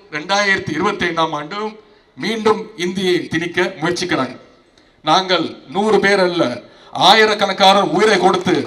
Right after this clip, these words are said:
தமிழை காக்க, எங்கள் உரிமைகளை காக்க உயிரையும்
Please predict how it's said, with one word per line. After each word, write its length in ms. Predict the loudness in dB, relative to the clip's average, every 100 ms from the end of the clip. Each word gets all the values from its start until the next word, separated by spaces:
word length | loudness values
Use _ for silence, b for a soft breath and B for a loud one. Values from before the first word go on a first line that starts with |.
| -8 -18 -20 -2 0
தமிழை 320 | 2 2 4 6
காக்க, 220 | 6 4 -2 -4 -12 -18 -18 -18 -18 -16 -4 -2
எங்கள் 240 | 0 -2 0
உரிமைகளை 440 | 0 2 4 4 4 4
காக்க 300 | 4 0 -4 -8 -16 -20 -16 -8
உயிரையும் 440 | -2 0 2 0